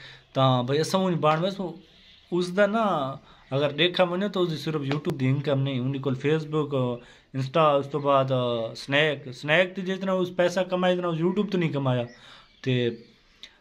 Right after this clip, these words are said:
अगर असां भी मेहनत करो, मेहनत नाल हर चीज़ मिल वेंदी, लेकिन टाइम लगदे। भाई असां आखो ना YouTube ते असां आऊं ते वीडियो बणाऊं ते कामयाब थी वञूं,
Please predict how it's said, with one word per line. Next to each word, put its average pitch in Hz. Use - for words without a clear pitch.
अगर 170
असां 202
भी 226
मेहनत 180
करो, 175
मेहनत 165
नाल 156
हर 139
चीज़ 160
मिल 156
वेंदी, 165
लेकिन 175
टाइम 156
लगदे। 147
भाई 143
असां 143
आखो 160
ना 202
YouTube 165
ते 165
असां 147
आऊं 165
ते 160
वीडियो 147
बणाऊं 143
ते 139
कामयाब 139
थी 143
वञूं, 131